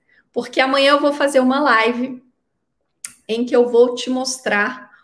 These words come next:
os segredos da interpretação de dosagens hormonais. Sim, é isso mesmo que você ouviu. Amanhã a gente vai ter uma live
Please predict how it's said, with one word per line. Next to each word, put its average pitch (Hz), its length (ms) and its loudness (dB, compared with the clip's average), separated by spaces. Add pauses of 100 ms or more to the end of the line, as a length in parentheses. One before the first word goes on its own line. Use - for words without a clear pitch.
os 247 140 -4
segredos 247 1080 2
da 220 220 0
interpretação 269 1400 0
de 254 120 -4
dosagens 247 1000 2
hormonais. 247 1040 -4 (540)
Sim, 226 400 -4
é 208 80 2
isso 254 240 -4
mesmo 262 300 -2
que - 40 -12
você 269 280 -2
ouviu. 247 460 -6 (340)
Amanhã 226 480 0
a 254 40 2
gente 247 220 -4
vai 254 160 -4
ter 233 100 -8
uma 214 200 -6
live 240 760 0